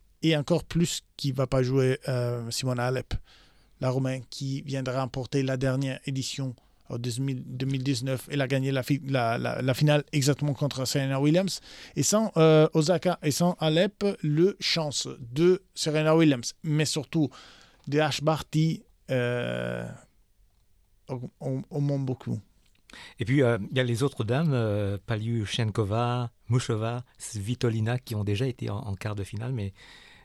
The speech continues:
Speaker 2: vous les voyez arriver très loin dans ce tournoi ?
Speaker 1: Euh, en, en anglais, on dit anybody's game.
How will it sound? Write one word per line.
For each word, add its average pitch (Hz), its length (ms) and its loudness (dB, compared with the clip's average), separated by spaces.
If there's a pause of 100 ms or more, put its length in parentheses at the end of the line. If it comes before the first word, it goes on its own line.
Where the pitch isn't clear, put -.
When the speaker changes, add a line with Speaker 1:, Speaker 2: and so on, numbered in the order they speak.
(260)
Speaker 2:
vous 110 180 -2
les 113 100 2
voyez 107 680 -2
arriver 107 720 -4 (1600)
très 117 160 -2
loin 113 160 0
dans 120 80 -2
ce 98 420 -6
tournoi ? 110 400 -6 (160)
Speaker 1:
Euh, 127 340 4
en, 135 220 -2
en 127 260 -2
anglais, 127 300 2
on 113 100 0
dit 117 520 -4 (1040)
anybody's 123 440 2
game. 104 280 -4